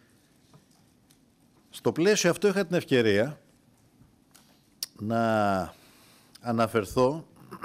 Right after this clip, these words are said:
και να ενημερώσω τους ομολόγους μου και για την, ε, προκλητική, την κλιμάκωση, αν θέλετε, της προκλητικής ρητα-, ρητορικής,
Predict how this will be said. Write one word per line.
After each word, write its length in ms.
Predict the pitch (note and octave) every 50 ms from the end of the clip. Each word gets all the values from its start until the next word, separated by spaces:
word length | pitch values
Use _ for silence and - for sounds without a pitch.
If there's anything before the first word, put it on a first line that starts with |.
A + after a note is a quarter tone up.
| C3+ A#2+ G#2 F#2+ F#2 - -
και 120 | - - A#2+
να 100 | A#2 A#2+
ενημερώσω 600 | A#2 A2+ A2 A2 A2+ B2 C#3+ D#3 C#3 - B2 A2
τους 220 | - G2+ F2+ -
ομολόγους 480 | G2 F2+ F2+ F2 F2+ F2+ F2 F2+ F2 E2+
μου 280 | A2 C#3 D3 D3 C#3+ _ _ _ _ _ _ _ _ _ _ _ _ _ _ _ _ _ _ _ _ _ _ _ _ _ - - - _ _ _ _ _ _ _ _ - -
και 60 | B2+
για 160 | B2+ C3 B2+
την, 300 | - C3+ B2+ A#2+ B2 A#2
ε, 460 | A2+ A2 A2 G2+ G2+ F#2+ F2+ E2+ D#2 C#2 - _ _ _ _ _ _ _ _ _ _
προκλητική, 1160 | - B2+ B2+ A2 - A#2+ A#2 G#2 G#2+ G#2 - - E3 E3+ E3+ E3 D3+ C#3+ B2+ A2+ G2 E2 D2 - - _ _ _
την 120 | - G#2+ G#2
κλιμάκωση, 640 | A2 G#2+ G2+ A2+ C#3 D#3 D#3 D#3+ - G#2 - - F#2+
αν 120 | F2+ E2+
θέλετε, 360 | E2 G#2+ A#2+ C3 B2+ A#2 B2
της 200 | - - G#2 -
προκλητικής 600 | - - G2 F2 G2 F2+ E2 F2+ - - C3+ C3
ρητα-, 340 | B2 A2+ F#2+ - F#2+ F#2 - -
ρητορικής, 1000 | - F#2+ F2 - F#2+ F2+ E2+ E2 - - G#2+ G#2+ B2+ C3+ - - - - -